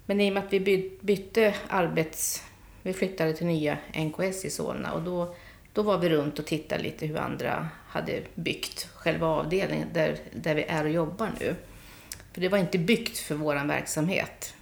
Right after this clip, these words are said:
Vi fick liksom en, ett stort rum kan man säga med bås och fyra skrivbord i mitten. Och där insåg vi att så, så kan vi inte jobba. Så då var vi runt och tittade lite grann faktiskt.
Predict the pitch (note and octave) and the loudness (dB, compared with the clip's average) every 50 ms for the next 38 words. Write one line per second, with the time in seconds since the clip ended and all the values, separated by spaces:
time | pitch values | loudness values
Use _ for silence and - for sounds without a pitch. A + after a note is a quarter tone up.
0 | - - G3 G3 F#3+ - G3+ G3+ G3 - - D#3+ D3+ - - E3 - D#2 D2+ D2+ | -10 -4 -4 -4 -2 0 -2 -2 -2 -4 -6 -6 -6 -4 -4 -4 -2 -2 -2 -2
1 | D#2 D#2+ E3 - - - - - - - - - - - - - - - - - | -4 -6 -8 -10 -12 -16 -20 -20 -20 -20 -20 -20 -20 -20 -20 -20 -20 -10 -6 -6
2 | F3 - - - F3+ D#3+ - - D#3+ D3 D#3+ G#3 A3+ F3 C#3+ C#3+ - D3 D3 C#3 | -4 -4 -4 -4 -4 -4 -4 -4 -4 0 2 4 4 4 2 0 0 -2 0 0
3 | D3 - C#3+ C3+ C#3 C#3+ D3 D3 D#3+ G#3+ G#3 - - - - - - - - - | -2 0 0 0 2 2 0 0 0 0 0 0 0 0 0 0 0 0 -2 -2
4 | - - - - - - - - - - - - - - - - - E3+ E3 - | -6 -12 -18 -18 -18 -20 -20 -20 -20 -20 -20 -20 -20 -20 -20 -10 -6 -6 -4 -2
5 | - F3+ E3 D#3 D3 D3 D3 D3 C#3+ C#3+ C#3+ C#3+ C#3 - - - - - - - | -2 -2 0 0 2 2 2 2 0 0 -2 -6 -10 -12 -16 -20 -20 -20 -20 -20
6 | - - - - - - - - - - - - - - - E3 D#3+ D#3 C#3+ D3 | -20 -20 -20 -20 -20 -20 -20 -20 -16 -14 -10 -8 -4 -2 0 2 2 2 2 2
7 | D#3 E3 D#3 D3+ D#3+ D#3+ F#3+ A#3+ A#3 A#3 - - - - - E3+ D#3+ E3+ - E3+ | 0 0 0 2 2 4 4 4 4 2 -2 -6 -4 -4 -2 -2 -4 -4 -2 0
8 | F3+ F3+ F3 E3+ D#3+ D#3 - - D#3+ D#3 D3+ E3+ D#3 C3+ - - D#3 - - - | 2 2 2 2 0 -2 -2 -2 -2 -2 -2 -2 -4 -2 -4 -4 -6 -8 -12 -12
9 | - - - E3 E3 - - G3+ F#3+ G3 - D3+ D3 D#3+ D#3 - - - - - | -10 -8 -6 -6 -4 -2 -2 -2 -2 0 -2 -2 -2 -2 -2 -4 -4 -2 -2 -2
10 | - F#3 A3 G3 - D#3+ D#3 - - - - - - - - - - - - - | -2 0 0 0 0 -2 -6 -12 -14 -20 -20 -20 -20 -20 -20 -20 -18 -14 -12 -8
11 | G3 G3 G#3 G3+ G3+ F#3+ - F3 F3 E3+ E3+ F3 F3 F3 - E3 - F3+ F3 - | -6 -6 -4 -4 -4 -4 -4 -4 -4 -2 -2 -4 -4 -6 -8 -8 -8 -8 -8 -8
12 | - G#3+ - - - - - - - - - - - - - - - - - - | -8 -8 -8 -8 -8 -8 -8 -8 -8 -6 -8 -8 -8 -8 -10 -10 -10 -10 -8 -8
13 | - - - - | -10 -12 -14 -16